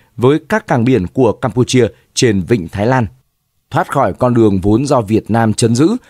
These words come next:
ngay cửa sông Mekong, một trong những tuyến đường thủy lớn nhất châu Á.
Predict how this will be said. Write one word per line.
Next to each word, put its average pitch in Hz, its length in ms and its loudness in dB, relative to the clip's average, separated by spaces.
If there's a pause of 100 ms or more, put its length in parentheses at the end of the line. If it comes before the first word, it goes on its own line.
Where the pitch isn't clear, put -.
(120)
ngay 123 280 0
cửa 113 280 0
sông 117 260 0
Mekong, 120 360 2 (380)
một 123 300 0
trong 143 180 0
những 170 120 0
tuyến 143 180 0
đường 147 200 2
thủy 107 340 0
lớn 110 400 2
nhất 165 200 0
châu 110 220 0
Á. 107 220 0